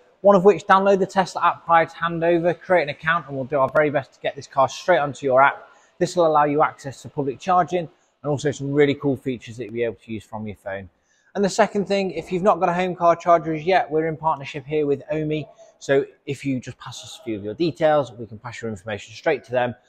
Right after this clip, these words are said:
They can get the ball rolling with getting a home car charger installed for you. Real simple process, and I would highly advise and recommend a home car charger when going electric. Coming back to the vehicle itself,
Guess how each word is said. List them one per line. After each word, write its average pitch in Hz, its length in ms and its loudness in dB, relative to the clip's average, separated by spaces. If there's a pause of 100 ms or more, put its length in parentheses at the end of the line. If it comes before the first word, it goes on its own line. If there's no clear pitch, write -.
(220)
They 113 140 -2
can 101 80 -14
get 107 140 -2
the 113 60 -18
ball 135 220 0
rolling 107 300 0
with 101 120 -12
getting 104 140 -8
a 104 80 -14
home 113 220 -6
car 104 240 -6
charger 95 520 -10
installed 95 500 -14 (160)
for 92 280 -10
you. 92 220 -10 (140)
Real 175 240 4
simple 135 360 -6
process, 113 600 0 (400)
and 120 80 -4
I 117 40 0
would 110 120 0
highly 123 340 2
advise 110 480 0
and 127 100 -10
recommend 110 560 -6
a 101 80 -8
home 104 200 -6
car 98 240 -4
charger 95 500 -8 (240)
when 104 140 -10
going 95 240 -10
electric. - 420 -18 (760)
Coming 220 160 6
back 196 140 6
to - 60 -8
the 202 80 4
vehicle 185 320 6
itself, - 560 6